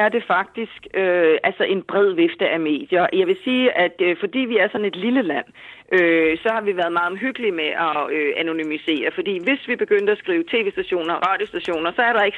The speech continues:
<laughs> særlig mange. Men jeg vil sige, at der har været en lille overvægt af elektroniske, altså medier, ele-, men der har været også mange på de store papiraviser. Der har været,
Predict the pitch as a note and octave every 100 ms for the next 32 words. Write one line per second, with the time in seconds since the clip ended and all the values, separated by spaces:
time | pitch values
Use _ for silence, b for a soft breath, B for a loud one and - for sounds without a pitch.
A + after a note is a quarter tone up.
0 | - F3 F3 F3 D#3 D#3 E3 B B -
1 | G3+ G3 G#3 - A#3 B3+ B3+ F#3 F3+ G3
2 | F#3 E3+ F#3+ F#3 A#3 B3+ A3+ C#4 D4+ -
3 | F#3+ A3 G3+ F#3+ E3 D#3+ D#3+ - D4 C#4
4 | C4+ - A#3 - F3+ G3 G3 G#3 G#3+ G3
5 | F#3+ - E3 E3 G3 F#3 F#3+ F3+ F3 F3
6 | F#3 - F#3 G#3 A#3 G#3 B B F3 F3
7 | F#3+ G#3 F#3 E3+ F3 E3+ G3+ G3+ G#3+ F#3+
8 | F#3+ D#3 D3+ C#3+ - - F3+ F3+ G3 A3+
9 | A3